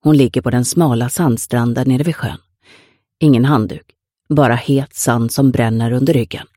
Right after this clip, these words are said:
Fötterna i vattnet. Kallt sjövatten börjar sakta krypa upp för smalbenen, över låren och magen.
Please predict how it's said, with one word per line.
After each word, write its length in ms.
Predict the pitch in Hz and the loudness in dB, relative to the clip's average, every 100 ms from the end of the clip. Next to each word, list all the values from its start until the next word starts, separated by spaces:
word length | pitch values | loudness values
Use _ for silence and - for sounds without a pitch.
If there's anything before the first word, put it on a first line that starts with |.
| _ _ _ _ _ - | _ _ _ _ _ -10
Fötterna 520 | - - - - 127 | -2 -2 -2 -2 2
i 40 | 127 | 2
vattnet. 580 | 120 - - 76 _ _ - - - _ | 0 -6 -14 -18 _ _ -20 -20 -20 _
Kallt 420 | - 147 135 147 - | -2 0 0 -4 -6
sjövatten 680 | - 143 113 113 - 127 123 | 0 2 0 -4 -4 0 0
börjar 200 | 123 127 | 0 -2
sakta 440 | - 156 - 113 | -4 -8 -8 -8
krypa 420 | - 131 143 - | -4 -4 -4 -2
upp 220 | 127 - | -4 -4
för 80 | - | -6
smalbenen, 760 | - 165 110 92 113 110 - - _ - | -2 0 0 -2 -4 -4 -10 -18 _ 0
över 220 | 143 123 | 2 2
låren 520 | 120 107 107 117 113 - | 2 0 -2 -4 -8 -2
och 100 | 175 | 2
magen. 380 | 165 - - | 2 0 -8